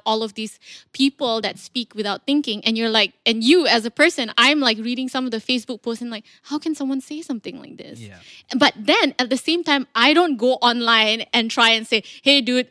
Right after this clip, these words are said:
Speaker 1: this is racist,"
Speaker 2: Mm.
Speaker 1: or "You shouldn't say this."
Speaker 2: Yeah.
Speaker 1: Like, I get so angry, for example, like, um, like, do you know the gymnast Farah?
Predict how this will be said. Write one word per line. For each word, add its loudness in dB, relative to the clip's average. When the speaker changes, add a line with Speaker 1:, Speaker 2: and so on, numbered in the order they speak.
Speaker 1:
this -8
is -4
racist," 0
Speaker 2:
Mm. -18
Speaker 1:
or 0
"You 2
shouldn't -4
say -2
this." -4
Speaker 2:
Yeah. -20
Speaker 1:
Like, 0
I -4
get -4
so -4
angry, -6
for -14
example, -10
like, -8
um, -8
like, -8
do -10
you -4
know -4
the -8
gymnast -8
Farah? -10